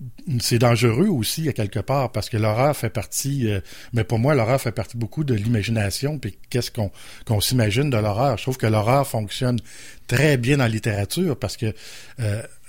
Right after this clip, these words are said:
il y a un travail de la part du lecteur qui, euh, euh, qui, qui, qui est grand, puis, euh, c'est ça qui fait qu'on, on, on réussit, on embarque dans une, dans une,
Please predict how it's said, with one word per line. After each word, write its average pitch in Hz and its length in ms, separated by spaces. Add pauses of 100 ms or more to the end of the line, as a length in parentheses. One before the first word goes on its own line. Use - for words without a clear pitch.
(180)
il 113 60
y 113 40
a 110 60
un 104 80
travail 107 600
de 92 180
la 113 100
part 110 180
du 95 100
lecteur 117 600
qui, 98 380
euh, 95 120 (540)
euh, 95 760
qui, 95 220
qui, 95 280
qui 104 280
est 95 40
grand, 117 400
puis, 101 160
euh, 95 80
c'est 95 160
ça 131 140
qui - 100
fait 131 160
qu'on, 110 280
on, 117 140 (220)
on 117 160
réussit, 107 500
on 107 100
embarque 110 400
dans 110 100
une, 101 440
dans 104 140
une, 101 200